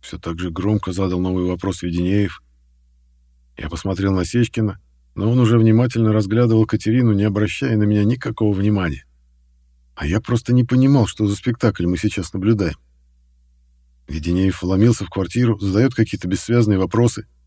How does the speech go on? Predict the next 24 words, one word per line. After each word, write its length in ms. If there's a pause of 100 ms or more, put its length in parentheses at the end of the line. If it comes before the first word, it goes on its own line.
(760)
Это 200
что, 240
новая 380
форма 340
проведения 460
мастер-классов 760
для 140
молодых 320
сотрудников? 680 (1200)
Тем 200
временем 420
происходящее 640
просто 320
перестало 540
вмещаться 580
в 80
хоть 220
в 60
какие-нибудь 600
рамки 260
приличия. 500 (1000)
«Встаньте!» 640 (840)
приказал 460
Веденеев. 560